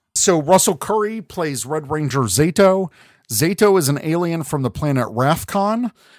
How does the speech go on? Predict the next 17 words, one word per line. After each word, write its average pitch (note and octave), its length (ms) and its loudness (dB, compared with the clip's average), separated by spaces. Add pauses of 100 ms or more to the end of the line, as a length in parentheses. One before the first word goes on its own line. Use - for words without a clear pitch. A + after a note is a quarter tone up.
(200)
He F#3 440 -4
has D#3+ 260 2
been F3+ 160 2
on D#3+ 180 4
Earth E3 320 0
since D3 300 0
the C#3 140 0
time C#3+ 280 0
of B2 60 0
the A2+ 60 -4
dinosaurs. D3+ 720 -2
Hey, C4+ 260 -2
keeper. C#4+ 500 -6 (480)
Um, D3 320 4
frozen F3 520 2
in C#3+ 160 0
stasis. D#3 640 -2